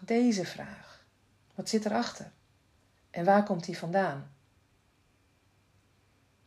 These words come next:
Een recente opdrachtgever van ons vertelde in een sprintweek over sturen en verantwoorden een verhaal over de slimme energiemeter.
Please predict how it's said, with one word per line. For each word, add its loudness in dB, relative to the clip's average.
Een 2
recente 0
opdrachtgever -2
van -6
ons -4
vertelde 0
in -4
een -4
sprintweek 0
over -4
sturen 2
en -4
verantwoorden -2
een -6
verhaal 2
over -2
de -6
slimme 6
energiemeter. -4